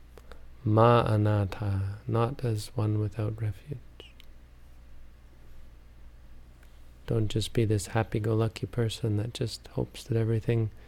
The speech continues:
turns out all right, and then suffers terribly when things go wrong.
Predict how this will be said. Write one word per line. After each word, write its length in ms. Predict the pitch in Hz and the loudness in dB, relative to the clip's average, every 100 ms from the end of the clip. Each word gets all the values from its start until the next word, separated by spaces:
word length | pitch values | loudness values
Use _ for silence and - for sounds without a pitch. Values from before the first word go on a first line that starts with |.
| - - - - - | -20 -20 -20 -20 -2
turns 300 | 123 117 110 | 4 4 4
out 160 | 113 | 4
all 160 | 110 107 | 2 2
right, 300 | 110 117 170 - - - - - - - - - - - - - - - - - - - - - - - - - - - - - - - - - - - - - - - - - - - - | 2 2 0 -6 -20 -20 -20 -20 -20 -20 -20 -20 -20 -20 -20 -20 -20 -20 -20 -20 -20 -20 -20 -20 -20 -20 -20 -20 -20 -20 -20 -20 -20 -20 -20 -20 -20 -20 -20 -20 -10 -6 -4 12 12 12 12
and 160 | 107 | 12
then 200 | 110 107 | 12 12
suffers 440 | - 117 - 110 - | 10 6 4 2 2
terribly 520 | 117 113 110 107 107 | 4 6 6 4 2
when 200 | 107 104 | 2 0
things 260 | 117 107 | 0 0
go 140 | - 117 | 0 0
wrong. 340 | 110 120 107 | 0 0 -2